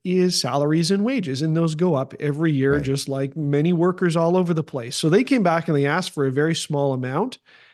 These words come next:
Speaker 1: and they're being given even less. And the statements from the police force is, "You're risking the ability to bring in new officers in the future."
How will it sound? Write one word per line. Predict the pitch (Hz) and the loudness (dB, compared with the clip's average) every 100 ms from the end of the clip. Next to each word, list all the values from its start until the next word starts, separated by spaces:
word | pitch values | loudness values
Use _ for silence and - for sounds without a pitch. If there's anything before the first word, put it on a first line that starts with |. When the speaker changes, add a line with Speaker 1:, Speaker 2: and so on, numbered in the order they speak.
| _ | _
Speaker 1:
and | 165 | 0
they're | 160 | 0
being | 147 180 196 | 2 2 2
given | 165 170 160 156 | 2 2 0 -2
even | 165 151 143 | -2 -2 0
less. | 135 131 110 - - - | -2 -4 -8 -10 -12 -4
And | 156 156 | 0 2
the | |
statements | 175 226 285 254 220 | 2 2 0 -4 -6
from | - 180 233 240 226 | -2 0 2 0 0
the | 202 | -2
police | 185 180 202 | -2 -2 -2
force | - 143 127 165 - | -6 -6 -4 -6 -6
is, | 160 147 214 - - _ _ - | 0 2 2 -2 -12 _ _ -4
"You're | 143 175 | 2 2
risking | 190 165 - 202 175 | 2 0 0 0 2
the | 147 | 2
ability | 131 131 143 156 156 | 0 0 0 0 -2
to | 139 | -4
bring | 123 139 | -4 -2
in | 139 135 | -2 0
new | 147 147 | 0 0
officers | 120 123 139 - 143 123 | -2 -8 -10 -6 -4 -2
in | 123 | -6
the | |
future." | 117 190 214 - 294 | -4 -2 0 -2 -6